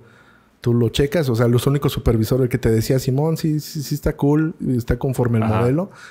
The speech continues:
Speaker 1: el concept", era, eran los, los directores, que es este Mike y Josh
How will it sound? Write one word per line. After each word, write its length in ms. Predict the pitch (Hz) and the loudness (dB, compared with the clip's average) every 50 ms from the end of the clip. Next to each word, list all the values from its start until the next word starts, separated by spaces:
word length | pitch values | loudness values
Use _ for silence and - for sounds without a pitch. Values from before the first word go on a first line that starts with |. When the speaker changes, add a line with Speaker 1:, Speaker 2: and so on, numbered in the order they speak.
| - - | -12 -6
Speaker 1:
el 180 | - 113 107 101 | -4 -4 -2 0
concept", 420 | - 135 131 131 - 190 196 - - - - - - - - _ _ - | 0 0 0 0 -2 -4 -6 -8 -16 -20 -20 -20 -20 -20 -20 _ _ -4
era, 440 | - 113 117 120 120 117 117 117 117 | -2 0 2 2 2 2 0 0 0
eran 260 | - 113 117 117 117 | 0 0 0 0 0
los, 200 | 113 107 107 - - - | 0 -2 -4 -6 -6 -2
los 260 | 120 117 110 107 104 | 0 2 2 2 2
directores, 680 | 113 110 113 110 - - 131 127 120 113 110 - - _ - - - - _ _ _ | 0 0 0 -2 -2 0 0 0 0 0 -2 -4 -10 _ -20 -20 -20 -20 _ _ _
que 100 | - - | -4 -2
es 100 | 113 104 | 0 0
este 420 | 120 110 - - 117 113 107 107 107 | 0 -2 -2 -2 -2 0 0 0 0
Mike 380 | 107 110 117 123 123 123 - | 0 0 0 0 -2 -2 -2
y 140 | 117 107 110 | -2 -2 0
Josh 300 | 110 113 117 - - - | -2 -2 -2 -4 -8 -14